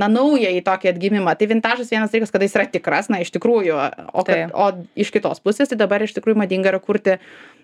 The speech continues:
Speaker 1: na, na, tuos papuošalus, kurie primena,
Speaker 2: Taip.
Speaker 1: na, senus vintažinius. Tai, na, ko-, kodėl, kaip manai, kaip užgimė šita tendencija ir kaip jinai pasireiškia? Iš tikrųjų, pakalbam daugiau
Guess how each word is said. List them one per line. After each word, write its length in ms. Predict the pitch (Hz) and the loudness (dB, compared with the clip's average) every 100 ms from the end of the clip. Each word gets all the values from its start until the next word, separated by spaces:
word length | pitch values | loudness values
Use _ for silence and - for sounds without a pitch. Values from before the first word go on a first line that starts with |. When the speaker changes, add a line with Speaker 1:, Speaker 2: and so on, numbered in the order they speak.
| _ - | _ -6
Speaker 1:
na, 140 | 190 - | -4 -4
na, 220 | 262 208 | -2 -2
tuos 160 | 190 214 | 0 -2
papuošalus, 420 | 202 208 202 190 | 0 -2 0 0
kurie 160 | - 180 | 2 0
primena, 800 | - 302 466 226 - - - - - _ _ - | 2 0 0 -2 -8 -14 -12 -12 -14 _ _ -4
Speaker 2:
Taip. 80 | 170 | 0
Speaker 1:
na, 80 | 165 | 2
senus 340 | 202 196 180 | 0 0 -2
vintažinius. 520 | 180 170 151 170 196 247 | -2 0 -2 -2 -2 -2
Tai, 100 | - | 0
na, 100 | 269 254 - - _ _ - | -2 -2 -8 -20 _ _ -2
ko-, 140 | 294 294 | -2 0
kodėl, 300 | 311 349 349 | 0 2 0
kaip 160 | - 339 | -2 0
manai, 160 | 311 220 | 0 0
kaip 120 | 285 277 | 0 0
užgimė 260 | 247 247 | 2 0
šita 160 | 240 233 | 0 -2
tendencija 360 | 208 233 370 311 | 0 0 0 0
ir 40 | |
kaip 160 | 277 262 | 0 0
jinai 100 | 254 | 0
pasireiškia? 500 | 226 190 - - - | 0 -2 -4 -8 -12
Iš 60 | |
tikrųjų, 180 | - 208 | -6 -4
pakalbam 300 | 220 - 208 202 | -2 -2 0 0
daugiau 220 | 196 | 0